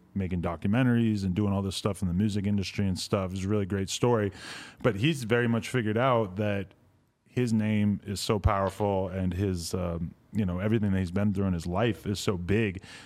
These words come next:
that he constantly will have different documentary people wanting to work with him, trying to turn his ideas or, or stories that he's been a part of into documentaries, stuff like that.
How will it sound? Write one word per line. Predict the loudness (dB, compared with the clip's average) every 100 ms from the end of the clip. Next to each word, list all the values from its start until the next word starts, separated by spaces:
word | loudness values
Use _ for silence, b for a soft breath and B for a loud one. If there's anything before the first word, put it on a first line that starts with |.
| B
that | 0 2
he | 0
constantly | -2 0 0 2 0 2
will | 2
have | 0 0
different | 0 0 0
documentary | -2 0 0 2 2 2
people | 0 0 2
wanting | 2 2
to | 2
work | 2 0 0
with | 0
him, | 2 2
trying | 2 0
to | 0
turn | 0 2
his | 4 2
ideas | 0 2 4 4 2 0
or, | -2
or | -2 -4 -4
stories | -2 2 2 2 0
that | 0
he's | 0
been | 0
a |
part | 2 2 2
of | 2 2
into | 0 0 -2 -2
documentaries, | -2 -2 0 0 0 0
stuff | -2 -2
like | -2 -2
that. | -2 -4